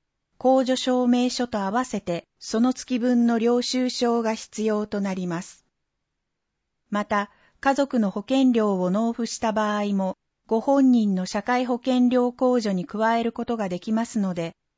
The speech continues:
家族宛てに送付された控除証明書を添付の上申告してください。問い合わせ先、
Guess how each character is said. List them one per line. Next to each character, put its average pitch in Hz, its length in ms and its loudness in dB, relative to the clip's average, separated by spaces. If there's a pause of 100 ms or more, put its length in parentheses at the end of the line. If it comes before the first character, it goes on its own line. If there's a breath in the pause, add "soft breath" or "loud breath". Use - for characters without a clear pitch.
家 196 140 -2
族 247 280 -2
宛 247 120 0
て 240 120 0
に 240 100 2
送 240 260 -2
付 - 100 -16
さ 240 140 -4
れ 233 100 -2
た 226 180 -6
控 247 300 0
除 254 120 0
証 240 280 0
明 240 220 2
書 240 200 -2
を 185 80 -4
添 214 260 -2
付 214 140 -6
の 202 240 0
上 196 160 -4
申 202 280 -2
告 190 260 -8
し - 140 -8
て 185 80 -4
く 180 100 -8
だ 185 140 -6
さ 175 200 -6
い。 160 140 -10 (1500)
問 240 180 0
い 247 80 2
合 233 60 2
わ 226 100 0
せ 226 140 -6
先、 196 480 -8